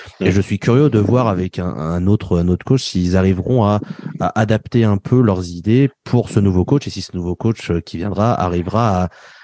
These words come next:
Speaker 1: à, voilà, à bien s'entendre avec ce, avec, euh, ce que propose Toulouse. Mais, euh, mais par con-, par contre, moi, j'aime, j'aime énormément parce que déjà, c'est un des rares clubs qui va plus loin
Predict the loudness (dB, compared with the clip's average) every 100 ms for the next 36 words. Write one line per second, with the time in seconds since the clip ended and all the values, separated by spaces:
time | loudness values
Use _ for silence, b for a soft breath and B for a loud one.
0 | B -20 _ -20 -4 2 4 4 2 2
1 | 0 -2 0 2 2 2 0 0 0 2
2 | 4 2 2 -2 0 -2 0 -2 0 0
3 | -2 0 2 4 2 B B B B B
4 | _ 0 2 4 2 2 2 0 0 -2
5 | -2 0 0 -2 -6 -4 -2 -2 -4 _
6 | -6 -6 -6 -2 -2 2 2 2 2 2
7 | 2 2 0 2 2 2 4 2 0 -2
8 | -4 -2 -2 -2 -4 -4 -2 -2 -2 -2
9 | -2 -4 -8 -6 -6 2 4 6 4 2